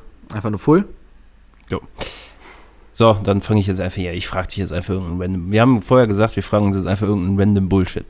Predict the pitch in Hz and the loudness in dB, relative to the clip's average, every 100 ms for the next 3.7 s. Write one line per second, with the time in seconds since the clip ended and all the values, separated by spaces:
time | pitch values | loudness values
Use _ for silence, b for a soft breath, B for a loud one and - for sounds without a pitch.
0 | - - 117 113 123 127 - 135 143 147 | -18 -4 -2 0 0 -2 -4 -2 2 4
1 | 131 123 - 123 139 123 117 101 98 98 | 4 2 -4 -2 4 4 4 2 2 4
2 | 165 95 104 180 185 - 175 185 156 147 | 4 4 6 4 2 2 4 4 2 2
3 | 156 180 160 151 180 208 | 4 4 4 2 4 2